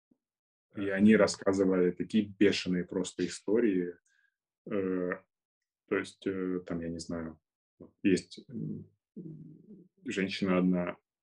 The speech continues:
она рассказывала, как в её магазине появлялся первый компьютер,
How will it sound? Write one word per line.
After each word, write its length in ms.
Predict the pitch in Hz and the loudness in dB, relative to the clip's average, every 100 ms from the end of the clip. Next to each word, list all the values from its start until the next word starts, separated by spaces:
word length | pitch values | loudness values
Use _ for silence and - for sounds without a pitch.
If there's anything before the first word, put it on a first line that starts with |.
| _ _ _ _ _ | _ _ _ _ _
она 220 | 92 92 | -4 -4
рассказывала, 640 | 95 95 - 90 95 90 87 | -4 -6 -2 0 2 0 -2
как 380 | - - - - _ _ _ _ _ _ _ - | -6 -10 -10 -18 _ _ _ _ _ _ _ -10
в 500 | 90 92 92 92 92 | -2 2 2 4 6
её 180 | 98 | 6
магазине 640 | 95 90 90 92 98 95 - _ - | 6 4 4 4 2 0 -4 _ -2
появлялся 560 | 95 90 95 92 - - | 2 4 4 2 -4 -2
первый 300 | 92 87 85 | -2 -2 -4
компьютер, 600 | 87 82 90 107 98 | -6 -4 -2 -2 -4